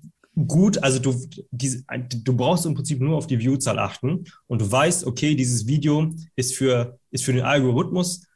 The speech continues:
relevant und sehr wahrscheinlich hat es genau das gehalten, was es versprochen hat. Das heißt, wenn ich wirklich suche nach how to, keine Ahnung, how to cook noodles oder so, <laughs> eine echte Suche von mir aus den letzten fünf Jahren,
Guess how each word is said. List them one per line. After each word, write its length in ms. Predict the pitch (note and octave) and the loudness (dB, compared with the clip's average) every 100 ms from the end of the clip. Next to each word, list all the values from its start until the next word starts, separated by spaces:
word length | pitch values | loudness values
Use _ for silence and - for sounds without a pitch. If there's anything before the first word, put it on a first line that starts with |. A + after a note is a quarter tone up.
| _ _ _ _ | _ _ _ _
relevant 540 | - C3+ A#2+ C3+ A3+ A3+ | -2 0 2 2 2 0
und 220 | - A#2 | -2 0
sehr 160 | D3 E3+ | 2 2
wahrscheinlich 500 | F3 D#3 D3+ D3+ C3+ | 0 0 0 -2 -2
hat 80 | |
es 140 | A#2+ - | -4 0
genau 280 | A#2 C3 D3+ | 2 2 2
das 460 | C#3 C#3 - - _ _ | 0 -2 -2 -6 _ _
gehalten, 460 | C3+ A#2+ D3 D#3+ B2 | 0 4 4 4 0
was 140 | B2+ | 0
es 80 | G#2+ | -2
versprochen 460 | A2 - B2 B2 | -4 -4 -4 -4
hat. 140 | F#2+ F#2 - - | -6 -6 -14 -8
Das 160 | G#2+ B2+ | -2 2
heißt, 320 | B2 B2 - - _ _ _ _ - | 2 2 -6 -20 _ _ _ _ -4
wenn 160 | B2 C3 | 0 2
ich 100 | A2+ | 2
wirklich 320 | D#3+ D#3+ B2 | 2 2 2
suche 300 | C3 E3+ D#3 | 2 2 2
nach 380 | C3+ D3 D#3 - - | 2 2 0 -4 -2
how 160 | - | 0
to, 320 | D3+ C#3+ C3+ | 2 2 2
keine 240 | B2 B2 A2 | 0 -2 0
Ahnung, 260 | A2+ A2 | 0 0
how 100 | G#2+ | 0
to 60 | A2 | -2
cook 200 | A#2 A2 | -2 0
noodles 340 | A2+ D#3+ E3 E3 | 2 4 2 2
oder 180 | D#3+ | 2
so, 200 | D#3+ F#3+ E3 G3+ - - F#3+ - | 2 2 2 0 0 -6 -12 -4
<laughs> 540 | C#4 - - - D#4+ | -4 -4 -8 -4 0
eine 220 | A#2+ B2 | 2 4
echte 240 | C#3+ D#3+ B2+ | 4 2 2
Suche 240 | C#3+ E3+ | 2 0
von 160 | D3+ C#3 | 0 0
mir 120 | C#3 | 0
aus 100 | B2+ | 0
den 100 | B2+ | 0
letzten 240 | C3 B2 | -2 -4
fünf 180 | B2+ A#2+ | -2 0
Jahren, 300 | B2 C#3 F#3 | 2 2 0